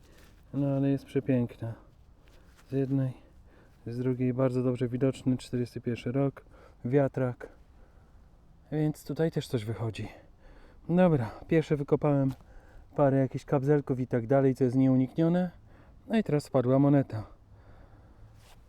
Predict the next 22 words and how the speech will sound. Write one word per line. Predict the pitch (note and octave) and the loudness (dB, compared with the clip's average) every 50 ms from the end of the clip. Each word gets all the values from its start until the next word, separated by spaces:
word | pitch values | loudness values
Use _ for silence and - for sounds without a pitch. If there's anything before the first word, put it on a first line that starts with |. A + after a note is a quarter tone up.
| - _ - - - - - - - - - - - - - - - | -20 _ -20 -20 -20 -20 -20 -20 -20 -20 -20 -20 -20 -20 -20 -8 -6
Lecimy | G3+ F#3+ - - C#3 C3+ C3 | -6 -4 0 2 2 4 4
dalej, | B2+ C#3 C#3 C3 C3 B2+ B2+ | 4 4 4 4 2 2 2
a | D3 | 2
ja | D3 | 2
wam | C3+ C3+ B2+ | 4 2 2
jeszcze | B2+ B2 - C#3+ A#2 | 0 -2 -4 -6 -6
pokażę | C3 B2 - C3 A#2+ C3 | -4 -2 0 0 0 0
monetkę | B2 B2 B2 B2 B2 B2 - - B2 A#2 A#2+ - - - - - - - - - - - | 0 0 0 0 -2 -4 -4 -6 -6 -6 -6 -8 -12 -18 -20 -20 -20 -20 -20 -20 -12 -8
z | B2 B2 | -6 -4
bliska, | A#2+ A#2+ B2 A2+ - - - A2+ A2 G2 - - - - - - - - - - - - - - - - - - - - - | -2 -2 -2 -2 -2 -4 -4 -4 -4 -6 -10 -16 -20 -20 -20 -20 -20 -20 -20 -20 -20 -20 -20 -20 -20 -20 -20 -20 -16 -4 0
bo | F3 | 0
jest | C#3+ A#2+ - | 0 2 0
naprawdę | B2+ - C3 A#2+ G#2+ A#2 G#2+ | 0 0 0 0 0 -2 -6
śliczna. | - - A2+ - - - A2 A2 G2+ - - - - - - _ _ - - - _ _ _ _ _ _ - - - - _ - - _ _ _ _ _ _ - | -8 -8 -12 -12 -12 -12 -12 -12 -12 -12 -16 -20 -20 -20 -20 _ _ -20 -20 -20 _ _ _ _ _ _ -20 -20 -20 -20 _ -20 -20 _ _ _ _ _ _ -12
Patrzcie | E3 D3 - - - C#3 | -12 -10 -10 -10 -10 -8
na | C3 C3 C3+ | -8 -8 -8
to. | C#3 - C#3 C3 B2+ B2+ _ _ _ _ _ _ _ _ _ _ _ _ _ _ | -8 -10 -10 -10 -10 -12 _ _ _ _ _ _ _ _ _ _ _ _ _ _
Piękny | - D#3+ C3 A#2+ - - A#2+ A#2 | -4 -4 -4 -4 -6 -10 -12 -12
stan, | - - B2 A2+ A#2 | -10 -8 -8 -6 -6
jak | C#3+ D#3+ - | -6 -6 -6
na | C#3 B2 | -8 -8
dziesiąteczkę, | A#2+ C3+ - - B2+ B2 - C#3+ C3 B2 - - - B2 B2 | -8 -8 -8 -8 -8 -8 -6 -8 -8 -10 -10 -8 -8 -8 -8